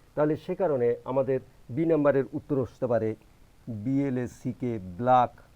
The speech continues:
ডিএআরকে ডার্ক, অথবা এইচএভিওয়াই হেভি, এর যে কোনোটাই উত্তর করা যেতে পারে।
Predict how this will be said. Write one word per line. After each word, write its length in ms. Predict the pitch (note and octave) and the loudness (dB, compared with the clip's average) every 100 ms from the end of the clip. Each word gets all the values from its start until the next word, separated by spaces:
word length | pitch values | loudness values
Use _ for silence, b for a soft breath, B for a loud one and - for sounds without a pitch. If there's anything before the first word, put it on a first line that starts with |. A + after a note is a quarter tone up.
| - - - - - - - - - - B2 | -20 -20 -20 -20 -20 -20 -20 -20 -20 -16 -12
ডিএআরকে 920 | G2+ C3+ C#3+ C#3 B2+ A#2 G2 A#2 A2 | -6 -2 0 2 2 2 0 -4 -4
ডার্ক, 460 | F#2 A#2 A#2+ B2+ - - - - - - - - - - _ - | -2 0 4 2 0 -18 -20 -20 -20 -20 -20 -20 -20 -20 _ -12
অথবা 320 | A#2+ C3 B2 | -10 -2 -2
এইচএভিওয়াই 1160 | B2+ D3 C#3 A2 D3+ C3 G#2 G#2+ B2+ A#2+ A2+ A2 - | -2 -2 -4 -4 -6 -6 -6 -4 -2 0 0 -2 -8
হেভি, 340 | A#2 A2+ B2 A2 - - - - - - - - - - - - - | -4 -2 -2 -4 -14 -20 -20 -20 -20 -20 -20 -20 -20 -20 -20 -12 -8
এর 120 | D#3 | 0
যে 100 | F3 | 0
কোনোটাই 280 | D3 C3+ B2+ | 2 0 0
উত্তর 220 | G#2 A2+ | -2 -8
করা 200 | A2+ G#2 | -6 -6
যেতে 180 | G2 G2 | -6 -10
পারে। 240 | F#2 F2+ | -10 -12